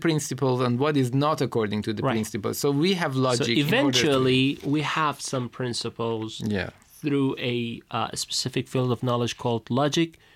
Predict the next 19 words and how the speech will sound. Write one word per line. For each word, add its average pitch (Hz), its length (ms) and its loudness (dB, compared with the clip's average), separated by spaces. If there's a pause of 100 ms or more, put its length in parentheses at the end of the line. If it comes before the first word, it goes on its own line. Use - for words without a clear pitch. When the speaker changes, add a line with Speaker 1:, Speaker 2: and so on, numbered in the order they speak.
(140)
Speaker 2:
to 135 100 -4
distinguish 147 640 0
between 131 260 -2
right 131 260 2
and 123 100 2
wrong. 110 120 0 (280)
But - 160 -4
now, 233 380 2 (280)
this 196 340 0
is 139 360 0 (100)
about 143 260 2
logic. 131 460 0 (340)
Once 185 480 4
we 196 120 4
know 156 520 2
the 135 80 0
principles 139 1040 0 (220)
of 127 500 2
gaining 135 540 2